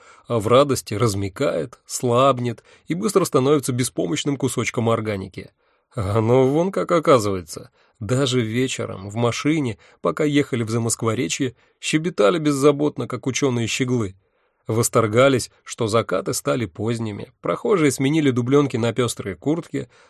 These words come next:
а лужи были, есть и остаются мокрыми. Заморозков нет и не предвидится. Ничего более оптимистического, чем болтовня о погоде по весне, и вообразить не могу.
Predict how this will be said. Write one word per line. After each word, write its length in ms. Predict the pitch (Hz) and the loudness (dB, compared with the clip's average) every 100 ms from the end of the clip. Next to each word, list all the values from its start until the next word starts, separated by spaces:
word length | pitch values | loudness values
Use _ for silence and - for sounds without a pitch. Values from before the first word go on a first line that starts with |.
| - | -2
а 120 | 131 | 2
лужи 560 | 139 208 202 185 170 160 - | 2 2 0 -2 -2 -6 -10
были, 440 | 127 175 226 196 | -6 -4 -4 -4
есть 560 | 156 139 113 165 - 131 | -4 -4 -4 -2 -2 -2
и 20 | |
остаются 500 | 117 - 127 170 147 | -2 0 0 0 0
мокрыми. 600 | 131 135 131 120 113 107 _ _ _ - | 4 4 4 0 -6 -10 _ _ _ -6
Заморозков 640 | 101 131 139 120 - 98 113 | 2 2 4 0 -4 -10 -6
нет 320 | 110 139 - - | -2 -2 -4 -2
и 100 | 135 | -2
не 140 | 113 | -2
предвидится. 800 | - 104 92 92 95 - - - _ _ _ _ _ - | -4 -8 -8 -10 -12 -12 -12 -14 _ _ _ _ _ -2
Ничего 420 | 127 139 185 185 | 0 0 2 4
более 360 | 147 185 185 | 4 4 6
оптимистического, 720 | 151 - 151 139 151 - 127 120 | 4 2 0 0 -4 -6 -4 -2
чем 180 | 127 | -2
болтовня 520 | 113 123 120 117 131 117 | -2 0 2 2 0 0
о 40 | |
погоде 440 | 110 101 104 123 | -2 -2 -4 -6
по 100 | - | -6
весне, 500 | 104 98 - 131 170 - _ _ | -6 -6 -6 -8 -10 -14 _ _
и 120 | 156 | 0
вообразить 580 | 131 120 107 95 117 - | 4 4 2 -4 -8 -8
не 80 | 131 | -6
могу. 400 | 104 95 98 | -6 -6 -14